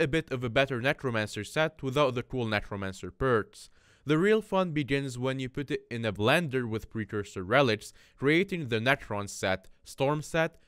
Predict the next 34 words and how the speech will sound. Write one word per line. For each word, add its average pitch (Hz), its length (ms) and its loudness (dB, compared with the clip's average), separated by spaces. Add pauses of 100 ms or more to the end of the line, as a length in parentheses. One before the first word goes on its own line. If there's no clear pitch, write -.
(200)
Matchor 156 440 2
set, 143 380 0 (220)
and 120 200 0
the 107 80 0
Goldor 104 640 4
set. 92 440 -4 (340)
The 143 100 -2
first 214 420 0
set 175 260 -2
here 151 260 0
is 113 220 -2
the 107 100 0
Netron 104 440 2
set, 98 460 -2
or 135 180 0
the 110 120 2
Berserker 110 580 0
set. - 380 -6 (320)
Sacrificing 156 920 2
twenty 143 300 -4
percent 131 400 -4
of 117 160 -6
your 120 160 -2
H 120 260 -4
P 147 160 -2
and 120 160 -4
forty 135 360 -4
percent 127 400 -6
of 107 120 -6
your 107 140 -2
defense 120 480 -2
over 104 240 -4
Wither 143 300 2
armor, 113 400 0